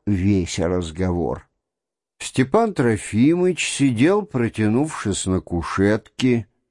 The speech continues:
С того четверга он похудел и пожелтел.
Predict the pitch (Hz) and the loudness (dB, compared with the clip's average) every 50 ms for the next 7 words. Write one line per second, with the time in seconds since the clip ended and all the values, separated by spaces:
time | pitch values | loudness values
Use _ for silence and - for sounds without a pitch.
0 | _ _ _ _ _ _ _ _ _ _ _ _ _ _ _ _ - - - - | _ _ _ _ _ _ _ _ _ _ _ _ _ _ _ _ -12 -10 -2 2
1 | 117 120 151 190 208 208 - 190 180 147 139 147 147 151 143 143 127 120 139 160 | 2 4 4 4 2 2 2 0 0 0 2 2 2 4 2 2 0 0 2 4
2 | 185 202 202 202 196 170 - - _ - 135 156 185 190 190 185 180 170 143 - | 4 4 4 4 2 0 -2 -8 _ -2 0 0 0 0 -2 -4 -6 -6 -8 -10
3 | _ _ _ _ _ - 135 131 - - - 127 127 110 95 104 139 165 175 170 | _ _ _ _ _ 0 0 0 0 0 2 2 2 2 4 2 4 4 4 4
4 | 160 156 143 - - 135 123 95 104 110 110 110 104 - - - 147 170 185 190 | 2 2 0 0 0 0 0 0 2 0 0 0 0 -4 -4 0 2 2 2 2
5 | 156 87 - | 0 -4 -8